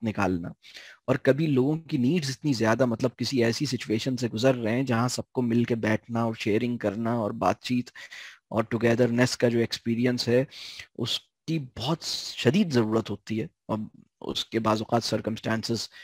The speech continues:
बाज़ औक़ात ऐसे बन जाते हैं कि उसका, वो मुमकिन नहीं हो पा रहा होता, और बाज़ औक़ात मुमकिन हो भी जाता है। तो हम कोई एक फॉर्मूला नहीं लगा सकते कि भाई इतनी फैमिलीज हैं तो आपको रोज़ाना इतने मिनट्स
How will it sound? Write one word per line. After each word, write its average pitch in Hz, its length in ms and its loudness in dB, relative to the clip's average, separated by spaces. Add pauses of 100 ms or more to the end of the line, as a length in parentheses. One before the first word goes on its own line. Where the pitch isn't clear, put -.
(400)
बाज़ 104 200 4
औक़ात 107 260 2
ऐसे 104 220 2
बन 110 200 0
जाते 110 340 0
हैं 113 80 0
कि 107 100 -4
उसका, 92 380 -2 (380)
वो 117 80 0
मुमकिन 113 380 0
नहीं 135 220 2
हो 123 80 0
पा 117 180 2
रहा 117 120 0
होता, 113 260 -4
और 120 160 -6
बाज़ 113 220 4
औक़ात 110 300 2 (140)
मुमकिन 110 320 -2
हो 113 140 0
भी 131 120 4
जाता 117 360 0
है। - 80 -4 (920)
तो 143 380 4
हम 175 140 4
कोई 190 420 4
एक 170 680 6
फॉर्मूला 143 400 4
नहीं 147 160 2
लगा 107 240 0
सकते 113 380 -4
कि 117 180 -2 (320)
भाई 113 160 4
इतनी 135 480 2
फैमिलीज 113 600 2
हैं 117 140 4
तो 117 120 0
आपको 117 380 0
रोज़ाना 120 440 0
इतने 127 380 2
मिनट्स 113 440 -2